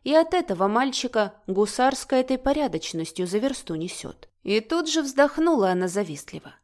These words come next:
«Эх, молодость, молодость». Сообразив уже в следующую секунду, что мальчика этого, по всей видимости, ей Бог в помощь послал,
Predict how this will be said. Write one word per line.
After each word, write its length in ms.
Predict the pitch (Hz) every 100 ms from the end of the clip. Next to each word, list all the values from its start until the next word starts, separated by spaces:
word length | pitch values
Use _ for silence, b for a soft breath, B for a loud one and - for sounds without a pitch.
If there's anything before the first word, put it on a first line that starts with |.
| _ _
«Эх, 360 | 202 196 196 -
молодость, 720 | 196 196 190 170 170 - -
молодость». 720 | 170 151 151 175 190 - - _ _ _
Сообразив 680 | - - 233 233 302 294 349
уже 180 | 320 285
в 40 | 285
следующую 540 | 277 254 254 - 262
секунду, 480 | 254 254 262 254 233
что 200 | - -
мальчика 520 | 262 220 170 175 -
этого, 380 | 165 165 151 - b b
по 100 | -
всей 260 | 208 - 262
видимости, 480 | 240 220 220 220 226
ей 220 | 202 208
Бог 320 | 196 285 339
в 100 | -
помощь 360 | - 160 165 -
послал, 460 | 165 - 156 -